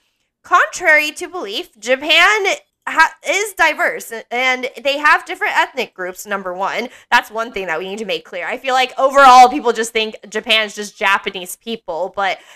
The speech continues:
you know, if Golden Kamuy has taught us anything, there's a very rich, diverse group of ethnic groups in Japan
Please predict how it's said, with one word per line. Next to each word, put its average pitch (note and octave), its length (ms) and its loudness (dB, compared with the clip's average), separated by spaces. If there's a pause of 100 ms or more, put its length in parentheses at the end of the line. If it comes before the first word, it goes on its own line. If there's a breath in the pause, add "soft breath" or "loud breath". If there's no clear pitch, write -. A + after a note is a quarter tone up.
(120 soft breath)
you A3+ 80 -2
know, A3+ 100 2
if A3+ 180 -6
Golden D#4 300 4
Kamuy C#4 460 2
has G#3+ 160 0
taught A3+ 240 0
us - 260 -8
anything, G#3 520 -10
there's G#3 200 -8 (100)
a G#3+ 140 -6
very C4 580 -4
rich, A3+ 380 -8
diverse G3+ 460 -8
group F#3+ 200 -14
of F#3+ 120 -8
ethnic B3+ 400 -4
groups G#3+ 240 -14
in C#4+ 180 -16
Japan A3+ 480 -12